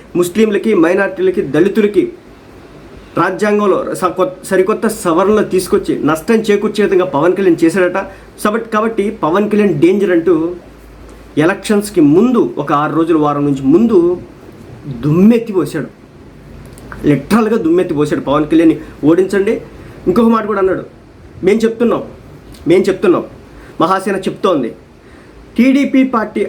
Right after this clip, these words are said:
అభ్యర్థులు పోటీ చేసే ఏవైతే నియోజకవర్గాల్లో నూట నలభైకి పైగా వాటన్నిటిలో కూడా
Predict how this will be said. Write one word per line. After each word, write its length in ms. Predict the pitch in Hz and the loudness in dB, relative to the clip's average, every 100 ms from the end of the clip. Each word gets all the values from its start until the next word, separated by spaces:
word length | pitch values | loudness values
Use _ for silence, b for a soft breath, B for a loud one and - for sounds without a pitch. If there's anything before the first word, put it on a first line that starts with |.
| - | -4
అభ్యర్థులు 640 | 160 160 208 160 165 233 - - - - | -4 0 0 2 0 0 -4 -16 -20 -2
పోటీ 340 | 190 208 220 - 190 | 0 2 -2 -2 0
చేసే 360 | 180 - 151 - - - - | 0 0 -2 -4 -18 -20 -2
ఏవైతే 300 | 165 190 190 | 0 2 4
నియోజకవర్గాల్లో 560 | 170 175 180 156 160 160 | 4 4 0 0 2 2
నూట 240 | 147 147 | 0 0
నలభైకి 260 | 147 139 123 | -2 -2 -2
పైగా 320 | 135 139 226 B B B - | -4 -4 -10 B B B -2
వాటన్నిటిలో 680 | 151 151 180 226 262 254 233 | -2 2 2 4 2 2 -2
కూడా 320 | 190 175 226 | 0 -2 -2